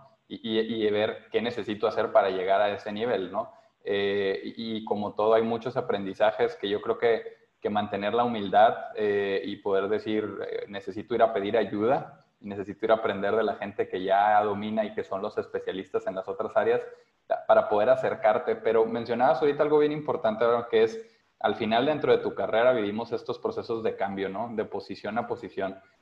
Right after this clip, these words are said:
Eh, y en eso, pues, seguro tú nos puedes contar mucho. Has estado, como decías, en constantes promociones, en cambios de área, y me ha tocado verte hacer cambios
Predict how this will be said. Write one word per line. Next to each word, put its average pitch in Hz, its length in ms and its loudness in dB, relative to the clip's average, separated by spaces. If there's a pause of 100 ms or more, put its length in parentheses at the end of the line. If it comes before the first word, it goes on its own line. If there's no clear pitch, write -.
(160)
Eh, 104 320 0
y 104 180 -2
en 104 160 2
eso, 123 320 2
pues, 110 120 -2
seguro 107 260 2
tú 110 100 2
nos 110 140 -2
puedes 110 200 4
contar 107 300 4
mucho. 113 300 2
Has 101 240 4
estado, 107 320 4
como 104 160 -4
decías, 101 240 -2
en 104 100 -6
constantes 110 480 -4
promociones, 110 680 -2
en 101 120 -8
cambios 110 360 0
de 101 80 2
área, 110 260 2
y 101 40 -2
me 101 100 -2
ha 101 60 -2
tocado 107 420 4
verte 110 220 0
hacer 107 300 -2
cambios 110 500 2